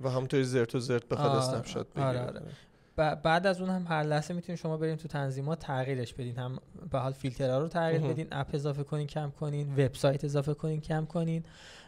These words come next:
Speaker 2: اه، و
Speaker 1: و
Speaker 2: اصلاً
Speaker 1: اون
Speaker 2: کلاً
Speaker 1: بازش هم می‌شه حتی
Speaker 2: آره،
Speaker 1: دستکاری
Speaker 2: آره،
Speaker 1: کرد.
Speaker 2: آره، دقیقاً.
Speaker 1: یه روز باشه، ده روز
Speaker 2: چقدر
Speaker 1: باشه، فلان.
Speaker 2: سیو بشه.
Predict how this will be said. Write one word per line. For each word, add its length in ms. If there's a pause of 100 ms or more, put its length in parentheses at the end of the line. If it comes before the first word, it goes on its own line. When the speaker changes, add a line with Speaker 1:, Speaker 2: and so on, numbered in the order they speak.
(120)
Speaker 2:
اه، 640
و 40 (400)
Speaker 1:
و 40
Speaker 2:
اصلاً 280
Speaker 1:
اون 120
Speaker 2:
کلاً 260
Speaker 1:
بازش 420
هم 100
می‌شه 280
حتی 120
Speaker 2:
آره، 180
Speaker 1:
دستکاری 280
Speaker 2:
آره، 120
Speaker 1:
کرد. 100
Speaker 2:
آره، 180
دقیقاً. 380
Speaker 1:
یه 80
روز 240
باشه، 240
ده 180
روز 100
Speaker 2:
چقدر 480
Speaker 1:
باشه، 60
فلان. 0
Speaker 2:
سیو 420
بشه. 500